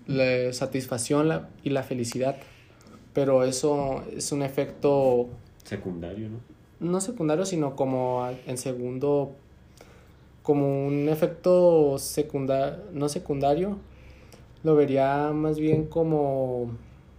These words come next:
Speaker 1: sería un uso correcto, al uso correcto de esta se genera ese efecto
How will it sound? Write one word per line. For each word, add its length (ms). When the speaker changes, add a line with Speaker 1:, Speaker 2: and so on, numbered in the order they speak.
Speaker 1:
sería 360
un 240
uso 240
correcto, 1040
al 140
uso 200
correcto 340
de 80
esta 520
se 240
genera 320
ese 140
efecto 380